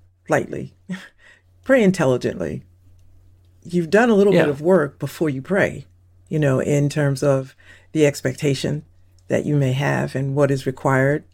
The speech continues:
Speaker 1: making sure you don't sprinkle any salt,
Speaker 2: Mm-hmm.
Speaker 1: which, which the subconscious probably really loves salt, I think. <laughs> Right?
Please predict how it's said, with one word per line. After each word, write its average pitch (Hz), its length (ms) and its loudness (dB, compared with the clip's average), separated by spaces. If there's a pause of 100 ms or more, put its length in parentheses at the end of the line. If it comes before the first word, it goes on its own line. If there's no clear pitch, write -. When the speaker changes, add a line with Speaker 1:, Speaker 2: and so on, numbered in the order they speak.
(220)
Speaker 1:
making 131 300 -4
sure 143 160 -2
you 135 100 0
don't 135 140 0
sprinkle 135 360 -2
any 135 160 2
salt, 139 420 0 (840)
Speaker 2:
Mm-hmm. 85 440 0
Speaker 1:
which, 147 120 -10 (280)
which 160 320 -6 (300)
the 170 120 2
subconscious 180 880 0
probably 151 600 -2
really 143 380 2
loves 139 580 2
salt, 120 460 -2
I 120 100 -4
think. 123 420 -4 (840)
<laughs> 208 80 -6 (720)
Right? 196 460 0